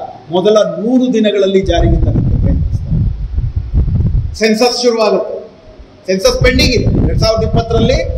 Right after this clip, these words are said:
census ಮಾಡಕ್ಕಾಗ್ಲಿಲ್ಲ, ಈಗ census ಶುರುವಾಗುತ್ತೆ. Census ಜೊತೆಗೆ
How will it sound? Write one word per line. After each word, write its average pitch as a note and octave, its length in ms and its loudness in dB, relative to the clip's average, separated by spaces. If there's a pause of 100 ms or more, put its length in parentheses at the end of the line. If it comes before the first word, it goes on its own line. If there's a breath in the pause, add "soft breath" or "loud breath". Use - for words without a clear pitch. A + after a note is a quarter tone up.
(240)
census G#3 360 0
ಮಾಡಕ್ಕಾಗ್ಲಿಲ್ಲ, B3 680 0
ಈಗ - 120 -8
census C4+ 380 0
ಶುರುವಾಗುತ್ತೆ. A#3 880 -2 (180)
Census D#4+ 480 2
ಜೊತೆಗೆ D4 300 2